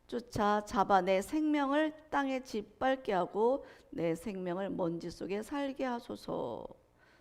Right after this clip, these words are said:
네, 너무 무고한 이, 뭐라 그럴까요? 억울함을 당한 상황인 거죠. 너무너무, 어, 막 뒤에서 쫓아오고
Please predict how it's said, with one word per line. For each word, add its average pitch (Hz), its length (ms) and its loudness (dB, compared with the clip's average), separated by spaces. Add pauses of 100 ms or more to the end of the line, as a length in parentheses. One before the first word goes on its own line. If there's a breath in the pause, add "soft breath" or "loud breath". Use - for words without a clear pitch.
(100)
네, - 440 -4 (640 soft breath)
너무 220 1000 2 (880)
무고한 226 1160 0
이, - 760 -4
뭐라 - 180 -6
그럴까요? - 560 -8 (760)
억울함을 247 640 2
당한 185 400 0
상황인 247 400 -4
거죠. 160 640 -6 (880)
너무너무, 208 960 2 (560 soft breath)
어, 147 200 -2
막 - 420 -4
뒤에서 185 760 0
쫓아오고 185 1160 -2